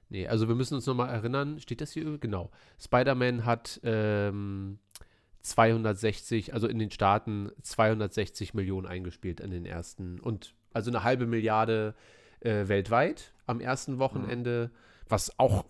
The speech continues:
Speaker 1: schon im normalen Zustand völlig absurd ist, aber geil. Ähm,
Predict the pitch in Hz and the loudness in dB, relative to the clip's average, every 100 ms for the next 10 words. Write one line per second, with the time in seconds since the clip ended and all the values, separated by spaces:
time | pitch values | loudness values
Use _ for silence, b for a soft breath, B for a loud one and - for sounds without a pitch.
0 | - - - 127 - 110 104 98 117 131 | -6 6 8 8 4 2 4 4 4 2
1 | - 123 127 117 - 127 135 - 117 98 | -4 -2 -2 -2 0 0 0 -4 -6 -4
2 | 104 131 143 123 143 104 98 98 107 165 | 0 0 0 -2 -4 -4 -2 0 0 0
3 | 220 B B B B B B B 123 127 | -4 B B B B B B B 6 6
4 | 123 120 120 | 4 0 -4